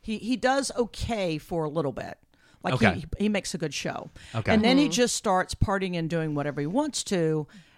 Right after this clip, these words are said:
Speaker 1: And, of course, the people around him, not, he pushes away the, the good people.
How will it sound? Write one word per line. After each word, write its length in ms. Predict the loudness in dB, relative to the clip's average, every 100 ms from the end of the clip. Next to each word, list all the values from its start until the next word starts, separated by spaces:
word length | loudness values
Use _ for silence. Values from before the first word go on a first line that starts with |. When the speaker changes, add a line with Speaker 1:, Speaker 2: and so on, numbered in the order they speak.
| -4
Speaker 1:
And, 400 | 0 2 0 -4 -8
of 100 | -8
course, 300 | -6 -6 -6
the 100 | -4
people 420 | -4 -4 -8 -6
around 400 | -4 -2 -2 -2
him, 360 | -4 -4 -4 -2
not, 220 | -2 -2 -4
he 200 | -8 -8 -2
pushes 360 | -2 -2 -6 -6
away 320 | -4 -4 -4
the, 240 | -4 -6 -6
the 80 | -6
good 200 | -6 -6
people. 420 | -8 -8 -12 -12